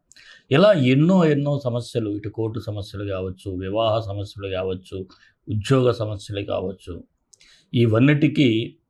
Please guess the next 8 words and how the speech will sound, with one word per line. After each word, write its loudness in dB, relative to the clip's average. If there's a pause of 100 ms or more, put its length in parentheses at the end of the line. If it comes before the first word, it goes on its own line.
(220)
అత్యంత -4
శక్తివంతమైనటువంటి -2 (360)
ఉన్మత్త 0
కాళభైరవ 0 (640)
వారాహి 0
శక్తి -10
హోమాన్ని -6 (200)
మనం -2